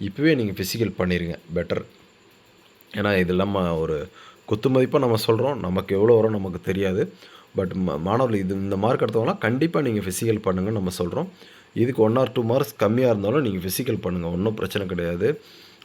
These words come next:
நீங்க ஒரு நாள் ஃபிசிக்கல் நீங்க விட்டீங்கனாலுமே பிரச்சனை. ஏன்னா நீங்க ஃபிசிக்கல் இப்பயே பண்ண ஆரம்பிச்சீங்கன்னா தான் உங்களுக்கு chin bone பெயின் இதெல்லாமே இரு-, இ-,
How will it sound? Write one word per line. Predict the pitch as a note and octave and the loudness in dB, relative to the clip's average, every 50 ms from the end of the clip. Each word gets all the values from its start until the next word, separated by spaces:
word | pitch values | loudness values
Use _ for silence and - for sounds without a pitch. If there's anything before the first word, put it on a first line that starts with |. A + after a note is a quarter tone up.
| - | -10
நீங்க | - G#2 G2 F#2+ F#2+ F2+ E2+ - - - _ _ _ _ _ _ _ _ _ _ - - - - - - | -6 -4 -2 0 -2 -2 -4 -8 -14 -20 _ _ _ _ _ _ _ _ _ _ -20 -20 -16 -8 -2 2
ஒரு | F#2 G#2 G#2+ A#2 | 4 4 4 4
நாள் | A#2 C3 C#3 B2+ | 4 2 2 0
ஃபிசிக்கல் | - A2+ G#2 - A#2 A#2 | 0 -2 -2 0 0 2
நீங்க | A2 G#2+ G2+ G2 F#2+ | 2 2 2 0 -2
விட்டீங்கனாலுமே | F#2 G#2 G2 G2 F#2+ F#2+ G2 G2+ A2+ | -2 -2 -2 0 0 0 0 0 -2
பிரச்சனை. | B2 A#2+ A#2 G2 F#2 - F#2+ G2 G#2 G#2 | -2 -2 -2 -4 -4 -4 -4 -4 -2 -2
ஏன்னா | G2 G2+ A2 A2 | -2 -2 -2 -2
நீங்க | G#2 F#2+ F#2 F2+ F2+ F2+ - - - - - - - - | 0 -2 -2 -2 -4 -6 -12 -20 -20 -20 -20 -20 -12 -8
ஃபிசிக்கல் | - G#2+ G#2+ B2+ C3 A#2+ A2 | -6 -6 -2 2 2 2 2
இப்பயே | G#2+ A#2+ A#2+ | 2 2 2
பண்ண | A2+ A2+ G#2+ A2 A2 | 2 2 2 2 2
ஆரம்பிச்சீங்கன்னா | G#2+ G2+ F#2+ F#2 G2 G2 G2 G2 | 2 0 -2 -4 -4 -4 -2 0
தான் | G#2 A#2+ | 0 0
உங்களுக்கு | A#2 G#2+ G2 F#2 F2+ - - G#2+ | 0 0 -2 -2 -4 -2 0 0
chin | G#2 | 2
bone | G#2+ A2+ A2 G2+ - | 4 4 2 2 0
பெயின் | G2 G2 G2 G2 | 0 -2 -2 -2
இதெல்லாமே | G2+ F#2+ F2+ F2+ F#2 F#2+ F#2 G2+ | -2 -2 -2 0 0 0 0 0
இரு-, | G#2+ G2+ F#2 F2+ F#2 F2+ - | 0 0 0 -2 -2 -4 -6
இ-, | G2 F#2+ F#2 F2 F2 | -4 -4 -4 -4 -6